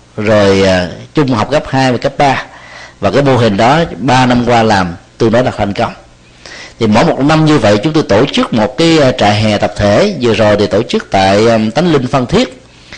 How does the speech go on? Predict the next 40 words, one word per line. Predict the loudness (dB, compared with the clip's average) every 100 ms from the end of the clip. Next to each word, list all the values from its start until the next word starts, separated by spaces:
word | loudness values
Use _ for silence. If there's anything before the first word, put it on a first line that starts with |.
| -20 -20 -14
Số | -4 0
lượng | 2 2 2
các | 0 0
em | 0 2
trở | 2 0
về | 2 2
tham | 0 2
dự | 2 2
là | 2 2 2
một | 0 -2 -2
ngàn | -2 -2 0
hơn. | 0 -2 -4 -20 _ _ -20 _ -20 -10
Mặc | -6 -2
dầu | 0 2 2
đó | 2
là |
phương | 0 -2 0 2
tiện | 2 0
thiếu | 0 0
thốn, | 2 0 0 -6 -14 -20 -20 -6
sinh | -2 2
hoạt | 0 0
ngoài | 0 0
trời | 2 2
nắng | 2 0 0
chang | 0 -2 -2
chang | 0 2 0 -4 -12 -20 -20 -10
của | -2 2 4 2
mùa | 2 0
tháng | 0
năm | -2 -4 -8 -20 -20 -20 -20 -10
mà | -2 0 0
người | 0 0 0
ta | 0
vẫn | 0 -2 -4
tham | -2 0
dự | 2 2
đông | 0 0
như | 0
thế. | 0 -2